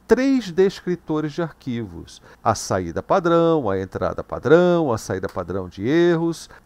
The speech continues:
E esses descritores de arquivos ficam associados a cada um dos processos. O Shell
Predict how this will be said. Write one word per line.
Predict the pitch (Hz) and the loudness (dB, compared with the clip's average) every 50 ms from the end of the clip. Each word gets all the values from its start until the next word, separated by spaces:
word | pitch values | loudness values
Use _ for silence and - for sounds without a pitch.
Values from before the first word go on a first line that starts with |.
| _ - | _ -2
E | 226 269 269 294 | 0 2 4 4
esses | 320 311 - - - 196 185 165 135 113 | 4 4 2 0 -2 -2 -2 -2 -2 -2
descritores | 117 139 208 269 294 262 - - 190 180 170 - - 104 98 101 104 101 | 0 2 2 2 0 -2 -2 -2 -2 -2 -2 -2 -2 -2 0 0 -2 -2
de | 113 143 | -2 -2
arquivos | 151 139 - - 190 233 233 156 120 - | -2 -2 -4 -8 -6 -6 -6 -6 -8 -10
ficam | - - 180 226 226 - 185 131 107 | -10 -8 -8 -8 -6 -6 -6 -4 -4
associados | 92 - - 117 107 - - 226 196 - - - - | -6 -6 -6 -8 -10 -8 -6 -6 -4 -4 -4 -4 -6
a | 160 - | -10 -6
cada | - - 127 156 185 185 | -4 -2 -2 -2 -2 -4
um | 143 127 135 160 190 | -4 -4 -4 -4 -6
dos | 170 151 - | -8 -10 -10
processos. | - 151 151 147 - - - - - - - - 113 127 | -6 -6 -6 -4 -6 -8 -10 -10 -12 -14 -12 -8 -6 -4
O | 165 | -4
Shell | 160 - - - 175 185 214 - - | -4 -6 -4 0 0 2 2 0 -2